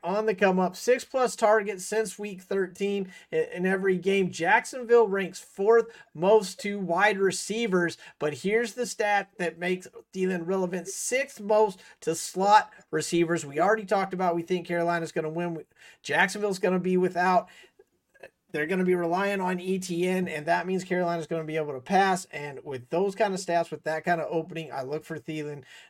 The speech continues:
to get back on track. Bandy knows what the heck he's talking about. Fourth and flex, check those guys out because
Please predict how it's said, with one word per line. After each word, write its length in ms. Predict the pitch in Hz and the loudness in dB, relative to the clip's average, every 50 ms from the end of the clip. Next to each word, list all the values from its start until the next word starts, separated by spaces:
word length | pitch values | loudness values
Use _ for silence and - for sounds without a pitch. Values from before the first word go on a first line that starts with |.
| - | -14
to 100 | - 127 | -12 -10
get 240 | 107 - 151 156 160 | -4 -2 -2 -2 0
back 240 | 175 151 151 151 - | 0 -2 -2 -2 -2
on 140 | 151 151 139 | -4 -6 -6
track. 400 | - - 151 147 135 120 120 - | -4 -2 -2 -2 -2 -4 -4 -2
Bandy 380 | 165 190 214 226 220 220 214 | 0 2 2 2 0 -2 -2
knows 300 | 202 214 220 220 220 190 | 0 4 6 6 6 4
what 80 | 202 185 | 2 0
the 120 | 196 196 | 0 0
heck 100 | 180 185 | 0 0
he's 160 | 180 175 165 | -2 -6 -2
talking 320 | - - 190 185 175 185 185 | 2 2 4 4 4 2 0
about. 340 | 180 180 185 180 165 165 - | 0 2 2 2 2 2 2
Fourth 300 | - 208 226 240 233 208 | 4 4 6 4 4 0
and 160 | 214 202 180 | -2 -2 -2
flex, 360 | 185 - 214 214 208 185 180 | 0 2 2 2 2 2 0
check 240 | - - 220 214 185 | -2 0 0 0 0
those 180 | - 214 202 185 | 0 -2 -2 -2
guys 320 | - 208 196 190 185 185 - | 0 2 2 2 0 -2 -2
out 320 | 185 185 185 185 175 175 - | -2 0 2 2 0 0 -4
because 420 | 170 165 - 170 165 160 156 - | -8 -4 -2 0 0 -2 -4 -8